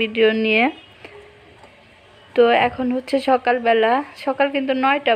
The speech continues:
বাজে। আমাদের ঘুম থেকে উঠতে দেরি হয়ে যায়, কারণ আমরা অনেক রাত্রে ঘুমাই, সেই জন্য আমরা সকালবেলা উঠতে পারি না। তো উঠতে উঠতে নয়টা, আটটা,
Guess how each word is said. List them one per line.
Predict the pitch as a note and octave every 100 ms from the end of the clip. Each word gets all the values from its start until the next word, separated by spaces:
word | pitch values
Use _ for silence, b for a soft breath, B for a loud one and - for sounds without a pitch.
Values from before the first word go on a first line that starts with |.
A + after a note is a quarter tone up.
| G3
বাজে। | F3+ G#3 B3+ G#3 - - -
আমাদের | G3+ G#3 G#3+ A3 A3
ঘুম | A3
থেকে | A3+ B3 A#3+
উঠতে | A#3 A#3 - A3+ A3+
দেরি | A#3 A#3+ A#3+
হয়ে | G#3+ G#3
যায়, | G#3 G#3+
কারণ | G#3+ G#3+ G#3+
আমরা | G#3 G#3+ - A#3
অনেক | B3 C4 C4
রাত্রে | A#3+ A#3+ B3 A#3 A3+
ঘুমাই, | G#3+ G#3 G#3+ E4 - -
সেই | A3
জন্য | G#3 G#3
আমরা | G#3 G#3+
সকালবেলা | B3 A#3 A#3+ B3 A#3 - A#3
উঠতে | - G3+
পারি | - G3 G3+
না। | G#3 A3 - B B B B B -
তো | B3
উঠতে | B3 B3
উঠতে | B3+ B3 B3
নয়টা, | A#3+ A#3 A#3 A#3+ A3
আটটা, | - A3